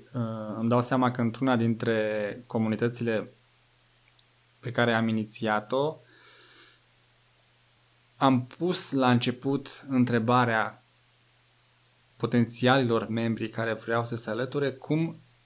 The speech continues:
văd ei că pot contribui. Și am avut și unele răspunsuri în care se spunea că nu știu sau urmează să văd după ce mă alătur ace-, acelei comunități. Și acum îmi dau seama că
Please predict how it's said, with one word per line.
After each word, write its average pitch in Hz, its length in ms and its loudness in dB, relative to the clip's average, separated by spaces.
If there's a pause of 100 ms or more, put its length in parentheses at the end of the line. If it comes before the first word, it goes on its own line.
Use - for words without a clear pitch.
(300)
văd 127 400 0
ei 131 140 4
că 127 100 -4
pot 123 240 -2
contribui. 113 720 -4 (640)
Și - 160 -6
am 135 80 0
avut 147 220 0
și - 160 -4
unele 160 240 0
răspunsuri 160 720 -2
în 147 100 -2
care 147 800 0 (1080)
se - 220 0
spunea 135 320 2
că 135 140 0
nu 127 180 4
știu 175 440 0
sau 143 180 -2
urmează 143 360 2
să 131 180 -2
văd 127 460 -2
după 123 480 0
ce 127 180 -2
mă 120 120 2
alătur 113 320 -4
ace-, - 320 -6
acelei 117 320 -6
comunități. 110 600 -8 (480)
Și - 140 -6
acum 151 160 -4
îmi 160 80 0
dau 156 100 2
seama 160 360 -2
că 147 540 0